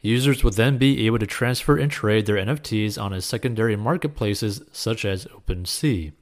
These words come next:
The N F T collection will be sold on a tiered basis initially, with costs doubling after the first three thousand Shiboshis are sold, the report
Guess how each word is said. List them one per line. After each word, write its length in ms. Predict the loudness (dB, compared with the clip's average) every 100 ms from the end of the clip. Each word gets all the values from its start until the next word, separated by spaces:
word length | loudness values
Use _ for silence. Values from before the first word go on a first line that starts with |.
| -20 -20 -20 -20 _
The 160 | -4 0
N 80 | -2
F 100 | -2
T 140 | -2
collection 360 | 0 0 0 -2
will 100 | -2
be 120 | -2
sold 300 | 0 -2 0
on 100 | -2
a 80 | -6
tiered 640 | -8 -2 2 4 2 2
basis 460 | 2 4 2 -2 -2
initially, 640 | 0 0 0 -2 0 -2 -6 -20 -20 -6
with 200 | -6 -4
costs 400 | 0 0 0 -2
doubling 600 | -2 0 2 0 0 -2
after 260 | -6 -8 -8
the 80 |
first 400 | -8 -4 -4 -4
three 220 | -4 -2 0
thousand 320 | 0 0 -2
Shiboshis 600 | -4 -2 -2 -4 -6 -6
are 280 | -6 -6 -8 _
sold, 640 | -16 -2 4 4 4 0 -4 -10 -20 _ _
the 120 | -6 -2
report 540 | -2 -2 -2 -2 -6